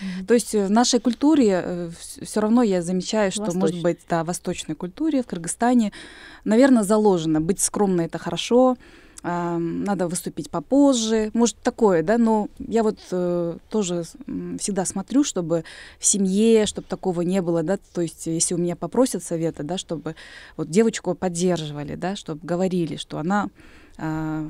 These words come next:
Speaker 2: всё, м, э, всё может, прекрасно выступит, и, а, ш-, гла-, не боялась, и чтоб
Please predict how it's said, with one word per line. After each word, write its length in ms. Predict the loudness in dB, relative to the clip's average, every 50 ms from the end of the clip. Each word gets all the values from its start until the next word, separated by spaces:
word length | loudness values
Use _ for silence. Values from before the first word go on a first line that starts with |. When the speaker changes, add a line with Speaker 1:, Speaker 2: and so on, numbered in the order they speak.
| -10
Speaker 2:
всё, 380 | -8 -2 2 2 2 2 0 -4 _ -12 -8
м, 180 | -6 -6 -6 -6
э, 140 | -6 -8 -6
всё 200 | -6 -4 -2 0
может, 380 | 0 2 2 2 2 0 -2 -4
прекрасно 460 | -8 -10 -4 -4 -4 -4 -4 -6 -2
выступит, 500 | 0 0 -2 0 -2 -6 -6 -6 -10 -10 -10 -10
и, 380 | -8 -8 -6 -6 -8 -8 -10 -12 -18 -20 -20 -20 -20 -20 -20 -16 -12
а, 260 | -10 -10 -8 -10 -10
ш-, 160 | -12 -14 -14 -14
гла-, 260 | -12 -8 -8 -8 -6 -4 -2
не 120 | -2 -2
боялась, 560 | 0 0 0 0 0 0 0 0 -2 -4 -6
и 20 | -8
чтоб 140 | -10 -14